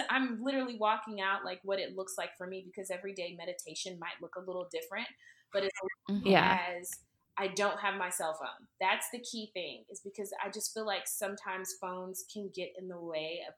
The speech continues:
Speaker 1: everything. When you're writing down in your notes tab, you have, like, notifications that are coming up from Instagram or Facebook or somebody texting you. It just, there's always something.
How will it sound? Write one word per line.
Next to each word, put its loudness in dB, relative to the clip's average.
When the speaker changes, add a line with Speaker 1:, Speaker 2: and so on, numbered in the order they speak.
Speaker 1:
everything. -8
When 2
you're 8
writing 8
down 4
in 6
your 4
notes -2
tab, 0
you -4
have, 4
like, 0
notifications 0
that -2
are -6
coming 0
up 0
from -8
Instagram -4
or -10
Facebook -4
or -8
somebody 0
texting -4
you. -12
It -8
just, -4
there's -2
always 4
something. -2